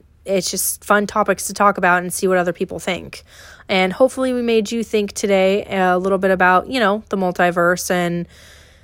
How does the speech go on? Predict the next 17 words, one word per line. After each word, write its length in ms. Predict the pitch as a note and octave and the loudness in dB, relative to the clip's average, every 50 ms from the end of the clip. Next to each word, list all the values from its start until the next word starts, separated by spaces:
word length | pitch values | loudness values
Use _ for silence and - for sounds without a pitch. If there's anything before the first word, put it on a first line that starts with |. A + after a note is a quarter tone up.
| - - - | -20 -12 -4
and 240 | - G3 F#3+ F#3+ F#3 | 0 2 2 4 4
I'm 120 | F3+ F#3 G#3 | 4 4 6
not 240 | A3 B3 B3+ - - | 4 4 4 0 -2
saying 320 | - C4 B3 A#3+ A#3+ A#3 | -2 0 0 0 0 4
hopefully 340 | A3 B3+ A#3+ A#3+ A#3+ A#3 A#3 | 4 4 4 6 4 4 4
we 100 | A3+ A3+ | 4 4
made 200 | A3 A3 A3 G3+ | 4 4 4 4
you 80 | G#3+ G3+ | 4 2
think 200 | A#3 A3+ G3+ G#3 | 2 0 0 -2
about 460 | G#3 - G3 A3 G#3 G3 G3 F#3 F#3+ | -8 -2 2 4 4 4 4 4 4
God, 440 | A#3 A#3+ A3+ G3 E3+ D#3+ D#3 E3+ F#3 | 6 6 6 6 4 2 0 -2 0
but 80 | G#3+ G3+ | 0 0
I'm 140 | G3 G3 G3 | 0 0 -4
just 220 | G#3+ G#3 F#3+ - | -6 -6 -6 -6
saying, 640 | - - A#3 A3+ G#3+ G3 F#3+ F#3 F3+ F3 F3 F3 - _ _ _ - - _ _ _ _ _ _ _ _ _ - _ _ _ _ - _ _ _ _ _ | -4 -4 -2 -2 -2 -2 -4 -4 -6 -8 -10 -12 -14 _ _ _ -20 -20 _ _ _ _ _ _ _ _ _ -20 _ _ _ _ -20 _ _ _ _ _
you 140 | A3 A#3 G#3 | 0 2 4
know, 340 | G3 F3+ E3 D#3 D#3+ E3+ | 6 4 4 4 2 -2